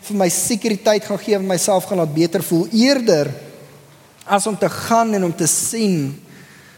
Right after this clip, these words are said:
dat langs my in die stof is U, Jesus, is U die een wat my daar kom red het.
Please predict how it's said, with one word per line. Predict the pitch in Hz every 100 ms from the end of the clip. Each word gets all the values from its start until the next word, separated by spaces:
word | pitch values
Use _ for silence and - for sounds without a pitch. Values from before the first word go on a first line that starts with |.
| -
dat | 196
langs | 180 196 240 -
my | 214 196
in | 196
die | 208
stof | 196 - 214 165 - -
is | 190 170
U, | 214
Jesus, | 196 175 151 160 151 127
is | - 170 -
U | 202
die | 180 180
een | 165
wat | 156
my | 170
daar | 151 143 147
kom | 151 139
red | 135 127
het. | 113 -